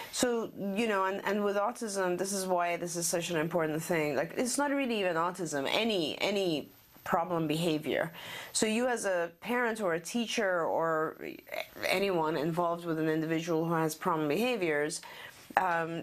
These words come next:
you know, you're trying to figure out, why is this person doing this behavior? And as I've said many times before on this show, the concept with problem behaviors is always you have to identify the function. And you have to figure out what is this individual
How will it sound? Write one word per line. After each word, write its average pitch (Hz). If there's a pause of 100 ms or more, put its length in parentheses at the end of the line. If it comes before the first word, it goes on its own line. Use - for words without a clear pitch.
you 185
know, 175
you're 170
trying 220
to 196
figure 190
out, 175
why 185
is 196
this 180
person 175
doing 160
this 151
behavior? 214
And 156
as 175
I've 180
said 180
many 170
times 175
before 165
on 151
this 151
show, 220 (540)
the 190
concept 214
with 185
problem 185
behaviors 190
is 175
always 175
you 180
have 165
to 175
identify 151
the 151
function. - (960)
And 175
you 185
have 180
to 196
figure 180
out 175
what 185
is 202
this 196
individual 165